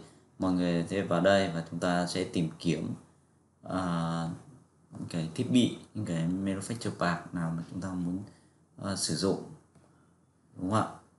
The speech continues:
Và, à, chúng, mọi người lưu ý là chúng ta sẽ tìm kiếm đến cái, à,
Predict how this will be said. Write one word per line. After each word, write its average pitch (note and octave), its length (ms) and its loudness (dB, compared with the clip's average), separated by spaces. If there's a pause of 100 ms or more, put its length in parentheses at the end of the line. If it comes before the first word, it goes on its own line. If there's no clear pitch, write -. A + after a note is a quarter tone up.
(340)
Và, F2 440 2 (680)
à, F2 200 -4
chúng, F2 180 -2 (320)
mọi F#2+ 120 0
người G2 140 4
lưu G#2+ 180 4
ý F#2 200 4
là A2 180 2
chúng F2+ 120 -4
ta F#2 140 -2
sẽ - 260 -4
tìm F2 260 2
kiếm E2+ 340 0
đến F2+ 320 -2
cái, E2 420 -2 (460)
à, F#2 280 -4